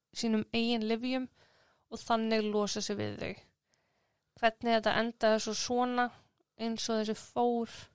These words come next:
er stóra spurningin. Það er engin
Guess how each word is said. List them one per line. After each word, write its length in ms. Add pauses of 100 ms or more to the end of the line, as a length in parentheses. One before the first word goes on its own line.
(640)
er 180
stóra 680
spurningin. 520 (600)
Það 160
er 120
engin 260